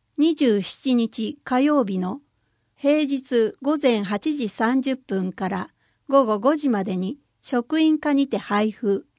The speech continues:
市ホームページからもダウンロード可。申し込み、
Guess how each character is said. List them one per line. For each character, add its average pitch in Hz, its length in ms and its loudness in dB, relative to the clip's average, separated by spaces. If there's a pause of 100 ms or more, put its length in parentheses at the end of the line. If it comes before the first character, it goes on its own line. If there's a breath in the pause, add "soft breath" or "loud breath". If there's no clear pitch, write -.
(880)
市 294 440 -4
ホ 247 200 0
ー - 20 2
ム 269 160 0
ペ 254 220 2
ー - 20 2
ジ 196 140 -6
か 190 160 -8
ら 185 100 -2
も 180 220 -4
ダ 214 180 -2
ウ 269 120 2
ン 262 100 2
ロ 226 180 0
ー 185 40 -4
ド 196 120 -8
可。 - 320 -10 (2000)
申 285 200 2
し - 180 -8
込 262 160 2
み、 233 240 0